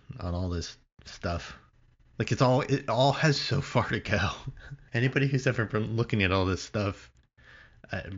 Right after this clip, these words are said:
watching how self-driving cars work, and reading the reports. Here in California, they have to issue these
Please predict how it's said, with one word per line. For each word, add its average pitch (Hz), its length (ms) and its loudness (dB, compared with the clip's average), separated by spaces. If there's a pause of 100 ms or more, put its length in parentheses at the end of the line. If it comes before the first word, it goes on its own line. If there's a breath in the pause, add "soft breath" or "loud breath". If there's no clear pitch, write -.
(120)
watching 98 280 -2
how 95 160 -2
self-driving 92 580 -4
cars 90 280 -6
work, 87 400 -6
and 87 120 -4 (200)
reading 117 300 6
the 110 80 6
reports. 101 720 2 (880 soft breath)
Here 117 320 4
in 104 160 -2 (140)
California, 104 580 0
they 92 120 -2
have 104 200 0
to 92 260 -6
issue 98 460 -2 (200)
these 90 360 -8